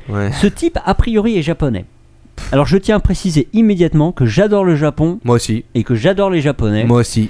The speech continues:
Speaker 2: Mais celui-là, quand j'ai vu la vidéo, je me suis dit, ce mec est un con.
Speaker 1: Voilà, il fait honte au Japon.
Speaker 2: Un petit peu. Après, chacun son avis. Alors, je vous explique en, en deux mots la vidéo. Donc, vous pourrez la trouver, euh,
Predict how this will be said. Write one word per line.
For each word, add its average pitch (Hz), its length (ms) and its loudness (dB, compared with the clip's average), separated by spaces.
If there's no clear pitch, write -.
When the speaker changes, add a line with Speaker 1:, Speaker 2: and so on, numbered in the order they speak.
Speaker 2:
Mais 143 120 4
celui-là, 220 440 2
quand 151 140 -4
j'ai 131 140 -2
vu 185 160 -2
la 196 80 0
vidéo, 160 300 0
je 160 100 -4
me 151 40 4
suis 143 180 -4
dit, 170 100 -2
ce - 160 -4
mec 147 200 0
est 131 120 -2
un 104 100 -2
con. 92 220 -12
Speaker 1:
Voilà, 104 280 0
il 131 80 -2
fait 139 160 2
honte 175 240 0
au 175 60 2
Japon. 117 320 -4
Speaker 2:
Un 185 120 0
petit - 160 -6
peu. 107 220 0
Après, 139 260 0
chacun 151 240 -4
son 135 220 -4
avis. 101 240 -4
Alors, 170 280 2
je 143 100 0
vous 196 160 2
explique 208 360 -2
en, 147 180 2
en 151 100 0
deux 160 140 2
mots 190 140 0
la 151 100 2
vidéo. 135 540 -2
Donc, 123 240 -4
vous 127 100 -8
pourrez 135 240 -4
la 135 80 0
trouver, 135 460 -6
euh, 95 340 -10